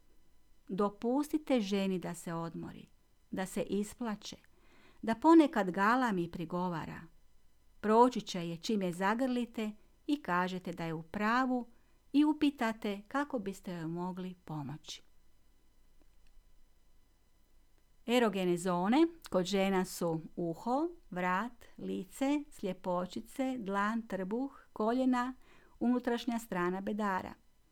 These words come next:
Za muškarca slično, ali ipak za njega je centar njegov organ i međica iza. Ono što najviše može učvrstiti vezu jeste zagrljaj u miru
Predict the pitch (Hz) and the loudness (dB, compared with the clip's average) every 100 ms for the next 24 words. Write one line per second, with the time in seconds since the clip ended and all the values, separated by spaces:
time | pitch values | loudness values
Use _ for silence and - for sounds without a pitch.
0 | _ _ - 277 302 311 294 285 - - | _ _ 0 4 6 6 2 2 -2 -4
1 | 202 175 - 175 175 - - - - 208 | -6 -6 -4 -4 -4 -12 -20 -12 -2 2
2 | 277 302 339 247 208 208 190 180 180 208 | 2 0 0 2 2 2 0 -4 -2 0
3 | 226 254 277 277 185 180 185 170 - 196 | 0 2 -2 0 0 0 0 -2 0 0
4 | 240 247 254 262 277 262 170 170 185 190 | 2 0 -2 -2 -4 -2 -2 -2 -6 -8
5 | - 214 - - 170 170 180 185 165 - | -6 -6 -6 -6 -4 -4 -2 0 -2 -8
6 | - - - - - - - - - - | -20 -20 -20 -20 -20 -20 -20 -20 -20 -20
7 | - - - - - 226 226 220 - 185 | -20 -20 -20 -10 2 4 4 0 0 2
8 | 190 185 208 214 277 262 269 262 254 247 | 4 4 2 2 6 6 6 2 0 -2
9 | 240 254 247 233 220 214 214 185 170 165 | -2 -2 -2 0 2 0 0 -2 -4 -8
10 | - 160 170 202 233 247 240 240 - 277 | -10 -4 -4 -2 -4 -2 -2 -6 0 4
11 | 247 185 180 180 180 | 4 2 -4 -4 -6